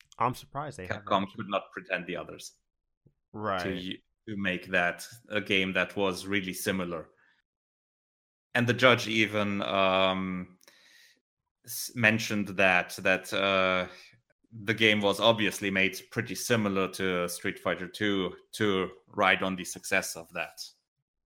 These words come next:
Speaker 1: Mm.
Speaker 2: But it depends on that. It's things like that which also are, I think, in favor of the Star Control game because you can't really,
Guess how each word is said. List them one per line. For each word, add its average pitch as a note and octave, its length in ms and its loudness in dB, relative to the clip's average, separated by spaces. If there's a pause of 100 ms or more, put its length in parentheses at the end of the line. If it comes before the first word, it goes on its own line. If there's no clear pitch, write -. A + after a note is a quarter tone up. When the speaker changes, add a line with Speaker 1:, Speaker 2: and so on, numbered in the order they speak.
(560)
Speaker 1:
Mm. C3 840 0 (1400)
Speaker 2:
But G2 560 2 (300)
it C3+ 120 0
depends D3+ 380 0
on A#2 80 2
that. A2+ 280 2
It's - 420 -2 (920)
things F3 360 -2
like D3 200 2
that A#2+ 460 2 (1500)
which A2+ 280 -2
also A#2+ 720 0
are, A2+ 560 4
I A2 80 4
think, A#2+ 320 -2
in A2 100 0
favor A2 480 4
of F#2 380 2
the F#2 140 -2
Star F#2 260 2
Control G2 440 -2
game F#2+ 300 -2
because F#2 480 -2
you G2+ 80 -6
can't G2 440 2
really, F#2+ 480 -2